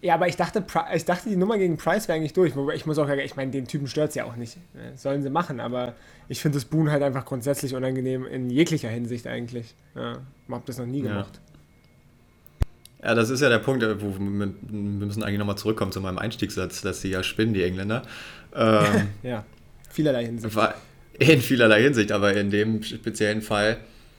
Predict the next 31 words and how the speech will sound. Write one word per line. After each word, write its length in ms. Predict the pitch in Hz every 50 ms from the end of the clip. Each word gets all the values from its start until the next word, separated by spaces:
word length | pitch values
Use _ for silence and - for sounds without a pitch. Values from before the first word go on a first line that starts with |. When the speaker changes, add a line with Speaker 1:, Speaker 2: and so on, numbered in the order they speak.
| - _ - - - - - - -
Speaker 2:
es, 180 | - - 101 - 98 95 95
es 140 | 104 95 92
war 100 | 98 98
ja 80 | 98 98
von 100 | 104 98
vornherein 320 | - 98 95 87 90 87
klar, 200 | 87 98 113 120
dass 180 | 117 107 107 -
jetzt 220 | 104 98 - -
Zuschauer 300 | - 110 104 110 104 98
wieder 140 | 95 92 90
zugelassen 400 | - - 143 143 135 131 131 131
sind 160 | 123 127 123
bei 120 | - 123
dem 100 | 120 117
Spiel. 320 | 117 - - 120 113 113 113 113 - - - _ _ _ _ _ _ - - - - - -
Und 120 | 101 98
die 40 | -
ersten 220 | 92 92 90 -
Tage 200 | - 104 98 95
war 100 | 92 92
es 80 | 90 -
dann 100 | 95 90
so, 160 | 87 92 98
ja, 160 | 98 92 92
da 140 | 92 92 90
waren 160 | 90 90 92
noch, 200 | 90 87 87 -
äh, 160 | 82 87 87 87
feste 360 | - - 95 87 - 101 85
Tische 520 | - 147 143 147 143 131 127 123 123 123